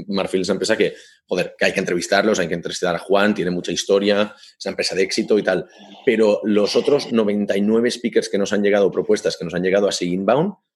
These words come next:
vamos, no, no me parecían suficientemente interesantes, ¿no? Entonces, eh, o sea, ¿vosotros agendáis a gente que os contacta a vosotros?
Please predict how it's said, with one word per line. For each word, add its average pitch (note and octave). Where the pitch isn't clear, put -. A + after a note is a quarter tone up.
vamos, F#2+
no, F2
no F#2+
me G2
parecían -
suficientemente F2
interesantes, F#2
¿no? G#2+
Entonces, F#2+
eh, F#2+
o -
sea, G2+
¿vosotros A#2
agendáis A2+
a -
gente G#2+
que F#2
os F#2
contacta F#2
a E2+
vosotros? G2